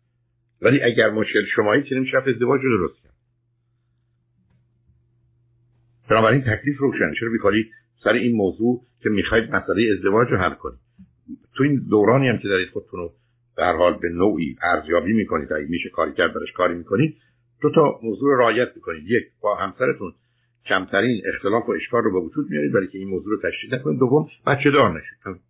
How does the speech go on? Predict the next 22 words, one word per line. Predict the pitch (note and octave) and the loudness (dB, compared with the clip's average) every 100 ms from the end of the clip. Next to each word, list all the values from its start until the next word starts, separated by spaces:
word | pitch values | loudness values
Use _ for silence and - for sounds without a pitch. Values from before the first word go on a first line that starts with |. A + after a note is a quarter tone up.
| _ | _
این، | A#2 A#2+ - _ | -14 -14 -14 _
این | C#3+ | -4
دو | B2+ B2+ | -4 0
تا | |
رو | C3+ B2+ | 2 2
اگر | A2 | 0
انجام | G#2+ G#2 G#2+ | -2 -2 -4
بدید، | G2+ A2+ | -4 -6
خیلی | - G2+ | -6 -10
خوب. | - _ _ _ _ - - _ _ | -10 _ _ _ _ -20 -20 _ _
من | E2+ A2 A2+ F2+ | -2 0 0 -2
باید | G#2+ G2 G2+ A#2+ - - | 0 2 2 0 -4 -16
تو | |
خونهٔ | - F#2+ G2 | -8 -2 -2
خودم، | - C#3+ D3 | 0 2 2
تو | B2+ | -2
خونهٔ | - F#2 G#2 G2 | -6 -4 -4 -2
پدری | E2+ E2 D#2+ | -2 -2 -4
مادرم، | E2 D#2+ A2+ B2 | -6 -2 -2 -2
تو | |
خونهٔ | - F2+ F#2 | -6 -8 -4
دوستم، | C#3+ - C#3+ | -6 -6 -10